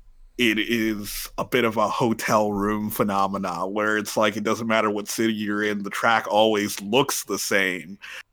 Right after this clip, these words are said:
There's nothing visually distinctive from venue to venue, except with, like, a handful of cases where you,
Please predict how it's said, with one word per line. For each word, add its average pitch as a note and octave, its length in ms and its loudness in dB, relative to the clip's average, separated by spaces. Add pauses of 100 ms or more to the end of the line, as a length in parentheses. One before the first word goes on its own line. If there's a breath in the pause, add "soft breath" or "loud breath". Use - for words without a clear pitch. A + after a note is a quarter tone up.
There's C3 260 -2
nothing A#2+ 420 0
visually A#2+ 640 -2
distinctive A2+ 800 -2 (300 loud breath)
from A2 260 -2
venue A2+ 420 2
to G2 100 -6
venue, G2+ 560 -2
except G2+ 360 0
with, C3 160 -4
like, A2 200 -2
a G2+ 60 -2
handful A2 540 -2
of G#2 120 -12
cases A2 480 -8
where G#2 180 0
you, A2+ 260 -8